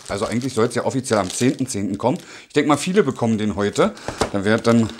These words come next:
heute ganz viele Videos auf YouTube zum neuen Fire T V kommen. Aber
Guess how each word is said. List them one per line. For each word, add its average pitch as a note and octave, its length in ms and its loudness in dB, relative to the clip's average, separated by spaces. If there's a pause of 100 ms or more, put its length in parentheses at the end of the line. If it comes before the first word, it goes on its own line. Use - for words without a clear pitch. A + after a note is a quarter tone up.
(160)
heute A2+ 200 4
ganz A#2+ 280 2
viele B2 260 2
Videos A#2+ 460 2 (600)
auf A#2 160 4
YouTube A#2 380 0 (240)
zum C3 160 -2
neuen A2 240 0
Fire A2+ 260 0
T A2+ 140 -12
V G#2 160 -8
kommen. B2 300 -2 (840)
Aber C#3+ 460 2